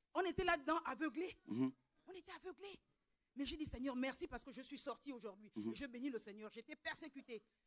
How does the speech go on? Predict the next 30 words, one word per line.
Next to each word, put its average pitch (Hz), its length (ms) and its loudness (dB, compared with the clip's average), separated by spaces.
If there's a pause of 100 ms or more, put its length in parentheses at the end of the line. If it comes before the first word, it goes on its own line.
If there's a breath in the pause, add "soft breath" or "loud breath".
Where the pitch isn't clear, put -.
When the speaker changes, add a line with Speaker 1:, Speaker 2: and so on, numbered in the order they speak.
Speaker 1:
Parce 107 160 4
Speaker 2:
Amen. - 120 10
Speaker 1:
que 92 60 -2
je 277 80 -6
parlais 294 400 2
du 269 120 -8
Seigneur, 277 420 2
je 247 120 -10
parlais, 269 480 0
je 240 100 -8
prophétisais 254 540 -8
et 226 60 -8
tout. 339 200 -2 (320 soft breath)
On 220 80 -6
me 269 80 -2
disait 254 240 -6
que 226 80 -18
j'étais 208 220 -14
sorcière, 262 600 -2
que 262 100 -18
j'étais 233 360 -6
orgueilleuse, 285 640 6
que 254 60 -8
je, 220 120 -10 (360 soft breath)
j'étais, - 240 -16 (140)
on 294 120 -4
me 320 60 -4
traitait 311 240 -8
de 302 60 -4
tout. 339 180 -6